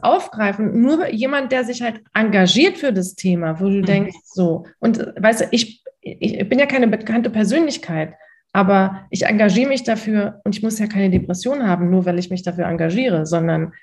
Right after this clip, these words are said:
Speaker 1: ich engagiere mich, weil ich das ein wichtiges Thema finde, was aufklär-, es, ja, es muss ent-, entstigmatisiert werden in unserer
Speaker 2: Mhm.
Speaker 1: Gesellschaft.
Speaker 2: Ja.
Speaker 1: So. Und wie gesagt, ich akzeptiere das, wenn Leute sagen,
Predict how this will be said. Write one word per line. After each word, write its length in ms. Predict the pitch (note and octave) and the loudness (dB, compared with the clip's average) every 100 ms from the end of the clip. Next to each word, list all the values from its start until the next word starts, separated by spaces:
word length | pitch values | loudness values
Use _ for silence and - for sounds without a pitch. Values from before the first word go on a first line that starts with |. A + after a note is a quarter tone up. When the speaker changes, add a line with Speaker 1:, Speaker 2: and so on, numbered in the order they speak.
| _ | _
Speaker 1:
ich 80 | - | 2
engagiere 500 | F3+ F3 E3 G3+ G3+ | 4 4 4 2 2
mich, 240 | G3 F#3+ | 2 2
weil 120 | F3+ | 2
ich 80 | F3 | 2
das 160 | F#3 F3+ | 0 -4
ein 360 | F3 E3 E3 | -2 -2 0
wichtiges 500 | F3 F#3 F#3+ F3 F3+ | 2 2 0 -2 -2
Thema 340 | - E4 C4+ G3 | -4 -4 -2 -4
finde, 340 | E3 D#3+ D#3+ D#3+ | -2 -2 -2 -2
was 200 | E3 - - _ _ _ _ _ _ _ _ _ _ | -4 -6 -20 _ _ _ _ _ _ _ _ _ _
aufklär-, 420 | F3+ F#3 - G#3+ | 2 2 2 2
es, 260 | F#3+ - - _ _ _ | 2 -2 -12 _ _ _
ja, 140 | A#3 B3 | 2 2
es 120 | G#3 | 2
muss 140 | F#3+ | 2
ent-, 260 | - G#3+ - | 2 0 2
entstigmatisiert 920 | A3 B3+ - A#3 A3+ A3+ A3+ D#4 E4+ | 2 2 0 -4 -4 -2 -2 0 0
werden 300 | F3 D#3 D#3 | 0 0 -2
in 60 | F3+ | -2
unserer 240 | D#3 F#3+ | 0 2
Speaker 2:
Mhm. 40 | F#3 | 2
Speaker 1:
Gesellschaft. 680 | D#3+ - - - - - _ _ _ _ | 0 -4 -10 -8 -8 -10 _ _ _ _
Speaker 2:
Ja. 340 | F3+ F3 F3 - _ _ _ _ | -10 -10 -14 -20 _ _ _ _
Speaker 1:
So. 380 | - E3 D#3 - - - - - - - - _ _ - | -4 -2 -2 -6 -14 -20 -20 -20 -20 -20 -20 _ _ 4
Und 120 | A#3 | 6
wie 100 | C#4 | 6
gesagt, 260 | C#4 C4 G#3 | 6 4 2
ich 140 | - | 2
akzeptiere 640 | - - A3 - E4 C#4+ | 0 0 0 4 6 6
das, 240 | G#3+ F3 F#3+ | 6 4 6
wenn 100 | G3 | 8
Leute 320 | F#3+ F#3 F#3+ | 8 6 4
sagen, 380 | F#3 F#3+ F#3 | 4 4 4